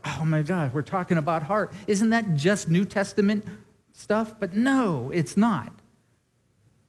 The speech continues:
Old Testament is talking about your heart as well and how it's associated with the commandments.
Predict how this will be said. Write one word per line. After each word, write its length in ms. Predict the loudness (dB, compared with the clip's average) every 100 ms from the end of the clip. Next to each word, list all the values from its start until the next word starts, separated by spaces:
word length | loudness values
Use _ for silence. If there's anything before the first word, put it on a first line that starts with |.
| -2
Old 240 | 0 0
Testament 440 | 0 0 2 2 2
is 140 | 0
talking 380 | -4 -4 0 0
about 320 | 2 0 0
your 80 | -2
heart 360 | 0 -2 -2 -8 _ _ _ _ _ _ -4
as 180 | -2
well 400 | 0 0 0 -4 -12 _ _ _ _ _ _ _ 0
and 120 | 0
how 240 | 2 2
it's 140 | 2 0
associated 640 | -2 0 2 2 0 2
with 140 | -2
the 60 | -4
commandments. 840 | -4 0 2 2 0 -2 -10 -20